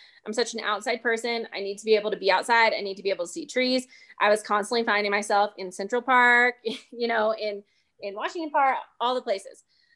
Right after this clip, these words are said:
Um, but also, I just, the, the whole grind that goes along with being a performer in New York City,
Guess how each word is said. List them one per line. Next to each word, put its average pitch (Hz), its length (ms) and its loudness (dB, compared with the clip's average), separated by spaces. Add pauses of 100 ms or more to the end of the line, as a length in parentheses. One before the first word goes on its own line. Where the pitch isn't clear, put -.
(260)
Um, 214 420 2 (260)
but 254 220 0 (260)
also, 381 220 -6 (200)
I 233 80 -4
just, 247 400 -8 (120)
the, 208 140 -4 (120)
the 240 80 -4
whole 359 360 -6
grind 196 760 -6
that 214 180 -4
goes 214 220 4
along 202 380 0
with 220 180 -6
being 202 260 -4
a 202 60 -6
performer 190 520 -4
in 190 220 0
New 190 80 -2
York 214 180 2
City, 220 480 0